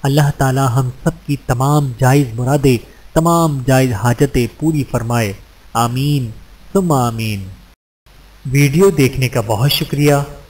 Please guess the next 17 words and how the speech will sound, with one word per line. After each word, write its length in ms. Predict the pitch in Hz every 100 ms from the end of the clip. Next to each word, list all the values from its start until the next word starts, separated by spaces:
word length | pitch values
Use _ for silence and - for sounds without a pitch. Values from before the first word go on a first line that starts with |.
| - -
मज़ीद 420 | 139 123 160 196 170
वीडियोज़ 380 | 143 123 127 117
देखने 360 | 113 120 160 165
के 140 | 170
लिए 280 | 156 165 165
हमारे 360 | 131 117 110 117 117
चैनल 260 | 120 123 165
को 120 | 165
सब्सक्राइब 640 | - 135 - - 120 139 -
करें। 360 | 156 151 147 - - - - -
अगर 220 | 135 170 190
वीडियो 320 | 196 185 208
पसंद 380 | 202 - 147 160
आए 220 | 143 143 151
तो 160 | 151 117
लाइक 300 | 98 113 117
करें। 280 | 160 160